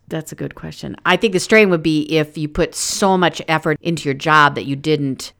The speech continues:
have the energy left, you know, like, the strain, I think, is that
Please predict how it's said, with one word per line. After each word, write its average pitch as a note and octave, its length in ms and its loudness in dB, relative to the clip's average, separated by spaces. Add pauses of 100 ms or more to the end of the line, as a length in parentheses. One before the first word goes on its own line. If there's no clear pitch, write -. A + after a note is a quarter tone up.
have D#3+ 400 0
the D3+ 240 -2
energy F#3 460 0
left, G3 440 0 (120)
you F#3+ 140 -6
know, E3+ 160 2
like, D3+ 180 0
the D3+ 60 -4
strain, D3+ 480 -4
I C#3 80 -2
think, C#3+ 200 -4
is C3 140 -6
that C3 220 -4